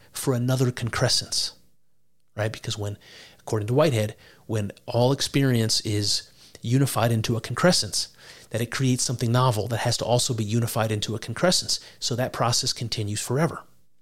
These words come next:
So you can never have a complete set of, of experiences to wrap your head around, to analyze, to understand. And he says,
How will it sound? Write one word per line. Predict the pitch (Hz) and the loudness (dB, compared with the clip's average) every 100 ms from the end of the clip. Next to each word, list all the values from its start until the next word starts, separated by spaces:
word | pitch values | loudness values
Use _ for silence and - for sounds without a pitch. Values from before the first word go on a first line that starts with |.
| - - - - - | -20 -20 -20 -20 -12
So | - | -4
you | 113 | -4
can | 120 123 | -4 -2
never | 139 170 | 0 0
have | - 175 | 0 0
a | 160 | 0
complete | - 127 - 143 | 0 -4 -2 -2
set | - - 170 147 - - - - - - - - | 0 0 2 0 -2 -10 -16 -20 -20 -20 -12 -2
of, | 117 113 - | 0 -2 -2
of | 120 | -2
experiences | 120 - - 147 139 117 - 110 | 0 -2 2 4 4 2 0 -2
to | - 113 107 110 - | -2 -2 -4 -6 -14
wrap | 131 127 131 | -2 0 2
your | 139 | 2
head | 127 151 | 2 2
around, | 107 92 58 - _ | 0 -6 -12 -18 _
to | - - | -10 -2
analyze, | 127 139 117 90 - - - - | 2 2 2 -2 -6 -8 -12 -12
to | - | -4
understand. | 123 113 113 165 180 127 - - _ _ _ _ _ _ _ _ _ _ _ _ _ _ _ _ _ _ _ - - - - - | -4 -2 0 2 2 0 -8 -20 _ _ _ _ _ _ _ _ _ _ _ _ _ _ _ _ _ _ _ -20 -20 -20 -20 -14
And | - 120 | -4 0
he | |
says, | 120 127 117 | 0 0 -2